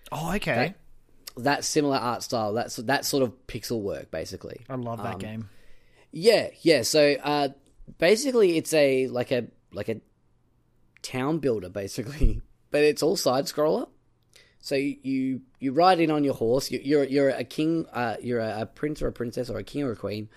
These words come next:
Speaker 2: riding around on a horse, basically. Um, and you set up camp. You find, like, a little camp. You set it up. You give it some money. Basically, this game involves you throwing money at everything.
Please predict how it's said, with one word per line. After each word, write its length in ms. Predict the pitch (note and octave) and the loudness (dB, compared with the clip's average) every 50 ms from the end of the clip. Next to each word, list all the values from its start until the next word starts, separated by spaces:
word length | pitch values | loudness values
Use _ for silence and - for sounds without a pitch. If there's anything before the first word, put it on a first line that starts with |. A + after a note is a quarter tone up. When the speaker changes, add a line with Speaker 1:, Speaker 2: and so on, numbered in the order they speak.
| - - - - - - - | -20 -20 -20 -20 -20 -10 -4
Speaker 2:
riding 300 | A#2+ C3 C3+ C#3+ C3+ C3 | 0 2 2 2 2 2
around 140 | B2 A#2+ A#2 | 0 -2 -4
on 80 | - | -6
a 40 | - | -6
horse, 480 | - A#2 A2+ A2 A2 A2 - - - - _ _ _ _ _ - | -4 -4 -2 -2 -4 -4 -8 -12 -14 -16 _ _ _ _ _ -8
basically. 500 | G#2+ A2 F#2+ G2+ F#2 A2 A2+ A#2 A#2 - _ _ _ _ _ _ _ _ - | -6 -6 -6 -6 -6 -4 -4 -4 -6 -8 _ _ _ _ _ _ _ _ -8
Um, 480 | A#2 A#2+ A#2 - A3 A2+ A2 - - _ _ _ _ _ - | -6 -6 -6 -6 -6 -6 -6 -8 -8 _ _ _ _ _ -6
and 640 | B2+ B2+ B2+ B2+ B2 B2+ B2+ B2+ B2 B2 B2 B2 - _ _ _ _ _ _ _ _ | -4 -2 -2 -2 -2 -2 -2 -2 -2 -2 -4 -6 -10 _ _ _ _ _ _ _ _
you 840 | _ - G2+ A#2 A#2 A#2 A#2+ A#2+ A#2+ B2 B2 B2 A#2+ A#2+ A#2 G#2+ - - - | _ -12 -8 -8 -6 -6 -6 -6 -6 -4 -4 -4 -4 -6 -6 -8 -10 -14 -10
set 220 | - - C#3+ C#3 | -4 0 0 0
up 200 | C3 - - - | 0 -2 -4 -10
camp. 340 | - - B2+ B2+ D#3 D#3+ - _ _ _ - | -6 -4 -2 -2 -2 -2 -4 _ _ _ -12
You 160 | G#2 G#2+ G2+ | -10 -10 -10
find, 320 | - - A2 G#2+ A#2 A2 | -8 -6 -4 -4 -4 -2
like, 140 | A2 G#2 - | -4 -2 -2
a 40 | A2+ | -2
little 200 | A2+ G#2+ G#2+ G#2+ | -2 -2 -4 -6
camp. 340 | - - - G2+ A#2+ A2+ - | -6 -8 -6 -6 -6 -6 -6
You 140 | G#2+ G2+ F#2+ | -8 -8 -8
set 180 | - - A#2 | -6 -4 -4
it 100 | A2+ G#2+ | -4 -2
up. 280 | A2+ - - - _ _ _ _ _ _ _ _ _ _ _ _ _ | -2 -2 -2 -4 _ _ _ _ _ _ _ _ _ _ _ _ _
You 160 | - G#2 F#2+ F#2 | -12 -12 -10 -6
give 140 | A2+ A2+ | -6 -6
it 100 | A2 - | -6 -6
some 180 | - - A2 G#2 | -8 -8 -6 -6
money. 300 | G2+ G2+ G2+ G2+ A#2 B2+ | -6 -6 -6 -6 -6 -6
Basically, 460 | - - A#2+ A#2+ A2+ A2+ C#3 C#3 C3 | -4 -2 -2 -2 -2 0 0 -2 -2
this 240 | - - - C3 - | -2 -6 -8 -6 -2
game 200 | - C#3 B2 A#2+ | 0 0 0 0
involves 380 | A#2+ A2+ G2+ A2+ A2+ G#2+ G2 G#2+ | 0 -2 -2 -2 -2 -2 -2 -6
you 60 | G#2+ | -6
throwing 340 | - - A2+ A2 G#2+ G#2 G2+ | -6 -4 -4 -4 -4 -4 -4
money 300 | G#2 G#2 G#2 G2 - - | -6 -6 -8 -8 -10 -10
at 60 | - G2 | -10 -10
everything. 380 | F#2+ - - - - - - | -10 -10 -14 -16 -16 -18 -18